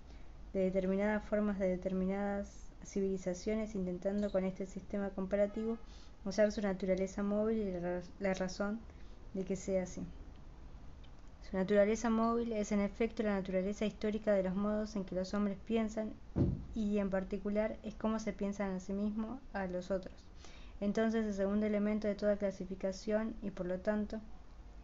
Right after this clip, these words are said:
de toda identificación de su carácter histórico es ese nos otros. Es al mismo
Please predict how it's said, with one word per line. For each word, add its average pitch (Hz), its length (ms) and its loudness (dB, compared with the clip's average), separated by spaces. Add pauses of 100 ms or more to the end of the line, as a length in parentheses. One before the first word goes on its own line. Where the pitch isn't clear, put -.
(220)
de 196 100 0
toda 202 220 6
identificación 196 1160 0
de 185 180 -2
su 185 140 -4
carácter 190 380 0
histórico 220 580 -2 (420)
es 202 300 -2 (920)
ese 196 640 0 (400)
nos 214 400 2 (640)
otros. 175 500 -2 (800)
Es 208 160 -2
al 208 240 4
mismo 214 800 2